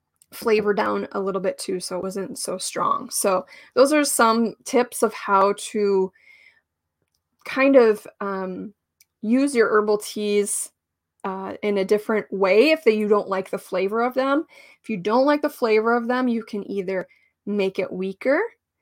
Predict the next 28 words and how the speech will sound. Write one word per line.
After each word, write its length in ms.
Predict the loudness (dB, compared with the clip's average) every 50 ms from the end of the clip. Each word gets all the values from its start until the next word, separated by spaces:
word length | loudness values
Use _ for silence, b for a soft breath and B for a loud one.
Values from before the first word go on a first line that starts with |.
| _ _ _ _ _ -6 -4
um, 260 | -2 -2 -2 -2 0
by 300 | 0 2 2 2 2 2
using 560 | 0 -2 -2 -4 -6 -2 -2 -2 -2 -2 -2
less 500 | 0 0 0 2 0 -4 -6 -8 -10 -10 -4 -4
of 140 | -4 -2
the 60 | -4 -8
plant 260 | -4 -2 0 0 2
material, 720 | 0 -2 -2 -2 0 0 2 2 2 2 0 0 -2 -4 _ _ _ _ _ _ _ _ -4
letting 300 | 0 2 2 4 2 2
it 140 | -2 -4
steep, 600 | -6 -6 -6 -8 -8 -6 -4 -4 -4 -4 -6 -12 -20 -20 _ _ _ _ _ _ _ _ -8
uh, 360 | -6 -6 -6 -6 -8 -10 -12 -12 -10
a 60 | -10
shorter 480 | -10 -8 -6 0 2 2 4 4 2 0
period 380 | 0 -2 0 0 2 4 2 2
of 100 | 2 -2
time, 500 | -6 -6 -4 -4 -2 -2 -2 -2 -4 -6 _ _ _ _ _ _ _ _ _ _ -8
or 80 | -4 -2
you 100 | -2 -2
can 160 | 0 0 0 0
just 140 | 0 -4 -4 -2
add 300 | 0 2 2 2 0 -2
something 360 | -6 -6 -4 -4 -4 -4 -2
else 280 | -4 -4 -4 -6 -10
to 200 | -10 -4 -2 0
it 140 | 0 0 -2
to 100 | -6 -8
bring, 380 | -2 0 0 0 0 -2 -4